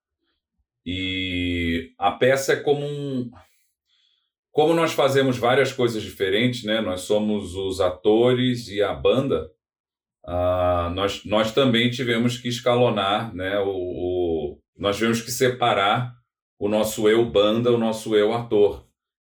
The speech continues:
Então a banda ensaiou primeiro sozinho em casa. Eu e o Thiago, nós ficamos sozinhos, sem, sem se ver, e cada um estudando aqui, tipo, um mês, semanas, durante horas a fio, pra aí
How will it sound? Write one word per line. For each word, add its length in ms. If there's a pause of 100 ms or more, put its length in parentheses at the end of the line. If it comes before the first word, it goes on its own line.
Então 320
a 80
banda 420
ensaiou 400
primeiro 440
sozinho 420
em 100
casa. 520 (520)
Eu 360
e 60
o 80
Thiago, 460
nós 160
ficamos 260
sozinhos, 680
sem, 340
sem 240
se 160
ver, 260
e 100
cada 240
um 120
estudando 520
aqui, 600 (340)
tipo, 300
um 280
mês, 600 (480)
semanas, 840 (440)
durante 400
horas 360
a 80
fio, 500
pra 440 (440)
aí 520